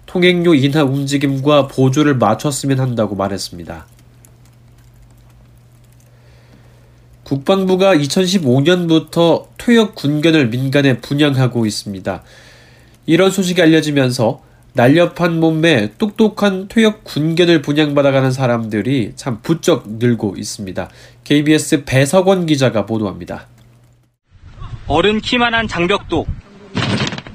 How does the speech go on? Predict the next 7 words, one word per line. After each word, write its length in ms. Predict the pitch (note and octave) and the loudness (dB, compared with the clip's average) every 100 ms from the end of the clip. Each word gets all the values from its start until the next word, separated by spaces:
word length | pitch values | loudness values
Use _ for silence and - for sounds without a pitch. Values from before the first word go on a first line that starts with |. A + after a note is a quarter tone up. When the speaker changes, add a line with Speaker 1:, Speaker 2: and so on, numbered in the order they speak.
| - - - - - - - - F3+ D#3+ - - | -16 -10 -8 -4 -4 -4 -4 -6 -8 -14 -18 -12
Speaker 2:
이 140 | C#3+ F3 | -6 -2
단계 360 | G#3+ G#3 G3+ | 0 0 -2
장애물도, 680 | F#3+ - G3 G#3+ F#3+ C#3 A2 - - - - - - - - | -2 -2 0 0 -2 -4 -6 -10 -14 -14 -16 -14 -14 -16 -10
좁은 360 | - F3 G#3 G#3 | -2 0 2 0
튜브도 480 | C4 G#3+ F#3 G3+ A2 _ _ _ - | -2 0 2 2 -2 _ _ _ -8
거침없이 680 | E3+ - B3 A#3 - A3+ G#3+ | -6 -2 0 0 0 -6 -4
통과합니다. 640 | - A#3+ A3 D#3+ A#2 G#2+ | -2 0 0 -2 -8 -12